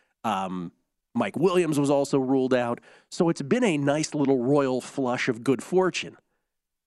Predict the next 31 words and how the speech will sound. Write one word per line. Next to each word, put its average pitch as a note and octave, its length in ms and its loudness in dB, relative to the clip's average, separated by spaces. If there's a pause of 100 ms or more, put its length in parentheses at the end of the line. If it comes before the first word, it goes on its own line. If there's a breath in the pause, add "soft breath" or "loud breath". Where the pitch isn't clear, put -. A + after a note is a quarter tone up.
(300)
Now, F3 440 0 (880)
are C#3 120 4
the C#3 100 0
Rams D#3 540 2
the C#3+ 100 2
team D3 300 0
to C#3 160 2
exploit G#3 460 -2
that? G3 200 0
Probably G2+ 560 -4
not. - 300 -10 (1200)
Raiders C3 320 2
are A2+ 40 -6
six C3+ 220 -4
and A2 80 -2
a G2 40 -4
half G2 180 -4
point F#2 240 -2
favorites. A2 320 -2
And A2+ 100 -6
with A2+ 120 -4
the G2 80 -2
Rams G3 400 0
tonight, D2 400 -8 (440 soft breath)
uh, A2+ 120 0
Baker D#3+ 300 0
Mayfield D3+ 540 0
expected G3+ 460 -4
to - 60 -8
be F3+ 160 2
active, F2 500 -6